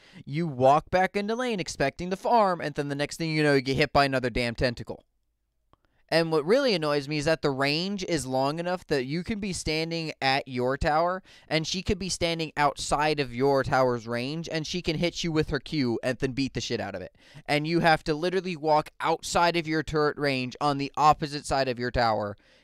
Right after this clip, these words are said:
in order to get out of it. It is a ridiculous ability that I think that should be changed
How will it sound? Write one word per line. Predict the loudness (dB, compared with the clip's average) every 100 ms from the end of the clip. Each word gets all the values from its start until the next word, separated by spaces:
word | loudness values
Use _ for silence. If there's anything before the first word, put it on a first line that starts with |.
| -4
in | 0
order | 4 4 2
to | 0
get | -2 -2
out | -2 -6
of |
it. | -12 -20 _ _ _ 0
It | 2
is | 2 0 0
a | -2
ridiculous | 0 -2 -4 -4 -4 -2 -2 0 -2 -2
ability | -4 -2 -2 -2 -2 -4
that | -4 -4
I | -4 -4
think | -6 -8 -6
that | -10 -8
should | -12 -8
be | -8
changed | -6 -4 -4 -4 -10